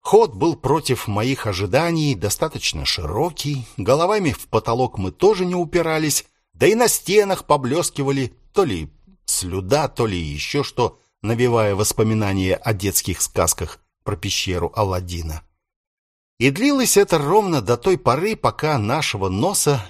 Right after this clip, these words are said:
не коснулась невероятная вонь, а по сторонам не залязгали цепи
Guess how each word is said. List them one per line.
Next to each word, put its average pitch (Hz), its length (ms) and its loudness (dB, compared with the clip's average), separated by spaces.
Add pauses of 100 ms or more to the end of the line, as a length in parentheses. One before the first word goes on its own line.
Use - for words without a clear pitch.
не 110 180 -4
коснулась 147 680 0
невероятная 120 1300 0
вонь, 123 680 2 (300)
а 123 120 4
по 127 160 2
сторонам 170 680 2
не 165 80 0
залязгали 131 640 0
цепи - 680 2